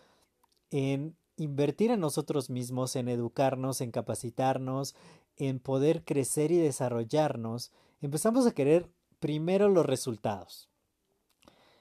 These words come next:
Lo que decía mi gran mentor, Darren Hardy, era, porque él fue el que me dijo esta frase el día de hoy,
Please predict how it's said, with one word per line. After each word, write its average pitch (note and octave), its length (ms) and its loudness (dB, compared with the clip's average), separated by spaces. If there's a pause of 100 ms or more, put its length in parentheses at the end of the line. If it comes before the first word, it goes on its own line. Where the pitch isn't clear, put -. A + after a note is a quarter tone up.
(1040)
Lo D#3 200 2
que E3+ 80 6
decía A3+ 580 4
mi C#3+ 160 -4
gran D#3+ 260 2
mentor, D3 540 2
Darren C3+ 360 0
Hardy, C3+ 600 0 (120)
era, D3+ 440 0 (1200)
porque D3+ 260 0
él C#3 80 4
fue D#3 160 2
el C#3+ 100 0
que C3 300 0
me C3+ 160 -4
dijo C3+ 200 0
esta C#3 200 -2
frase E3 340 2
el B2+ 100 -2
día C3+ 140 2
de D3+ 160 2
hoy, D#3 300 2